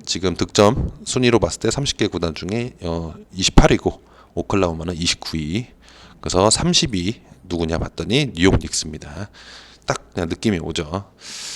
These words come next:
그래서 뉴욕 닉스 다음으로 이 이제 득점이 지금 항상 저조한 두 팀의 대결인데,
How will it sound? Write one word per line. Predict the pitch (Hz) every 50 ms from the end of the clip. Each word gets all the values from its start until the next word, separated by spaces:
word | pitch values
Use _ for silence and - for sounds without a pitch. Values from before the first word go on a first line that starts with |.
| - - - -
그래서 | - - - 92 85 - - -
뉴욕 | - 90 92 104 120 131 131
닉스 | 120 110 - - - 113 110 107 104 104 110 107 - - -
다음으로 | - 95 98 110 110 98 87 104 101 - - -
이 | 82 85 82 80 78 80 -
이제 | - 82
득점이 | - - - - - 117 104 101 92
지금 | - 87 87 82
항상 | - - 123 120 113 110 98
저조한 | - - 85 82 98 87 82 80 73
두 | - 80
팀의 | - - 95 87 82 80
대결인데, | - 82 82 90 82 78 76 71 - 80 - -